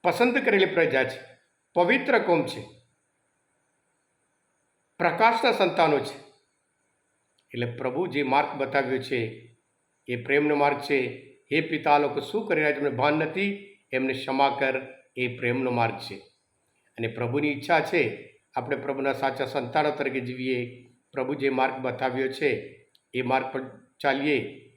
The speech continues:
આપણે શાંતિમય જીવન જીવી શકીએ, સારી તંદુરસ્ત જીવન જીવી શકીએ અને આનંદમય જીવન જીવી શકીએ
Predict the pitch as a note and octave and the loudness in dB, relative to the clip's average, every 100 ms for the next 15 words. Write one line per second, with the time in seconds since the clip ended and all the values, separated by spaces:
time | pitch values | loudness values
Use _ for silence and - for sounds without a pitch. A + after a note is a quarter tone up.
0 | - B2 B2+ B2 A#2+ A#2+ - _ _ - | -6 -4 -2 -2 -2 -8 -18 _ _ -2
1 | C3+ B2+ C#3 C#3+ C#3+ C#3+ D3 C#3+ D3 - | -2 0 0 -2 0 -2 -4 -4 -6 -6
2 | C#3+ D3+ D3 C#3+ D3 - - C3 A#2+ C3 | -4 -2 -4 -4 -14 -18 -4 -2 -2 -2
3 | C3+ D3+ G#2+ B2+ C3+ D3 C3+ C#3+ C#3 C#3+ | -2 -2 -4 -10 -4 -4 -4 -8 -6 -6
4 | C#3+ D3 C#3+ C#3+ C#3 - - A#2+ B2 A2+ | -4 0 0 0 -10 -20 -6 -4 -2 -2
5 | C#3 C#3+ C3+ A2+ B2 B2 A#2+ B2 A#2+ A#2 | -2 -2 -4 -4 -6 -6 -6 -8 -8 -8
6 | A#2+ B2 A#2 A#2 - | -6 -4 -4 -8 -18